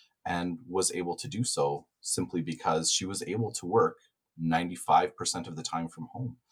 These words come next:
Um, we have an accountant working for us who was a C F O of a major company in Edmonton for years. But this gentleman loves to golf.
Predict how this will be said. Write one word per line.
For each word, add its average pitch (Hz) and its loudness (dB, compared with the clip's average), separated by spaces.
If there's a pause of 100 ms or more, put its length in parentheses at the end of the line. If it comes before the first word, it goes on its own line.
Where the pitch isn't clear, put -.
(440)
Um, 87 2 (140)
we 98 -4
have 104 0
an 110 2
accountant 117 2
working 120 2
for - 2
us - 0
who 92 -6
was 90 -2
a 90 -4
C - 4
F 117 0
O 117 8
of 85 2
a 78 0
major 87 0
company 90 0
in 80 2
Edmonton 117 2 (260)
for 95 2
years. 101 -2 (680)
But 92 4 (100)
this 101 2
gentleman 123 10
loves 123 8
to 123 4
golf. 117 4